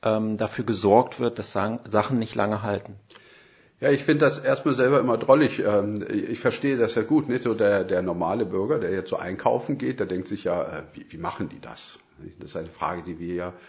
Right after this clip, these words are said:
Speaker 2: ja schon sehr lange hören und über diesen Produktverfall aufzuklären, ist deswegen auch wichtig, am Produkt konkret zu zeigen, wie machen die das? In der Produktentwicklung weiß ein Produktentwickler natürlich sehr genau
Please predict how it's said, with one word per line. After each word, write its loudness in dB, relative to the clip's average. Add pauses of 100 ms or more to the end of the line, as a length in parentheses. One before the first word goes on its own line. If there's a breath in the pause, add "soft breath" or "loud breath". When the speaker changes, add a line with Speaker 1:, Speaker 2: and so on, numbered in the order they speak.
(260 loud breath)
Speaker 2:
ja -14
schon -10
sehr -10
lange -10
hören -4
und -10
über -10
diesen -10
Produktverfall -10
aufzuklären, -8
ist -14
deswegen -8
auch -12
wichtig, -10
am -14
Produkt -8
konkret -6
zu -12
zeigen, -10
wie -16
machen -10
die -16
das? -18 (880 loud breath)
In 0
der 6
Produktentwicklung -4
weiß -8
ein -8
Produktentwickler -6
natürlich -8
sehr 0
genau -2